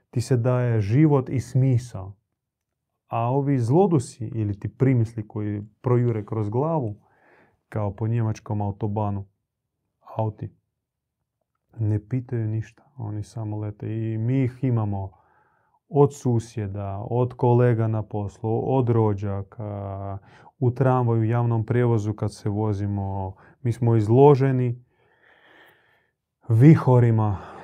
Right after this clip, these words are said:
zlih misli kao rojevi muha i osa. I jedna od važnih bogumilskih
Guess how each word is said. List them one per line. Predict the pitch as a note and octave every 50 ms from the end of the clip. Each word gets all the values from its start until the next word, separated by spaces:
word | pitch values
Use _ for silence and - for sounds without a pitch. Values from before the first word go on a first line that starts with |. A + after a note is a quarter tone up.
| - -
zlih | A2 F#2+ G2 A#2+ B2+ B2+ A#2+ - -
misli | B2 B2 B2+ B2 B2 - A#2 A2 G2+ F2+ D#2+ - - - _ _ _ _ _ _ _ _ _ _ _ _ - _ - G#3+ - - - - - - - - E2 E2 - B2 -
kao | - A#2 A2+ A2 G#2+ G#2+ A#2 - - _ _ _ _ _ _ _ _ _ _
rojevi | C3 A2 G#2+ A2+ B2 C#3 C#3 C3+ C3 A#2+ A#2 G#2+ G2 G#2 G2+
muha | G2+ G#2 A2+ C3 D3+ D#3 D3 - - C#3 B2+ A#2 A#2 B2 - _ _ _ _ _ _ _
i | - A2+
osa. | A2 A2 G#2 G2+ G2 G2 - - - F#2 - - _ _ _ _ _ _ _ _ _ _ _ _ _ _ _ _ _ _
I | D#3 A#2+ A2 A2 A2+
jedna | B2+ B2+ A#2+ B2 A#2 A2
od | G#2
važnih | G#2+ A2 A#2+ A#2+ A2 A2 G#2+ G2
bogumilskih | G2+ G#2+ G#2 A2 A2+ A2+ A2 A2 - - G2 -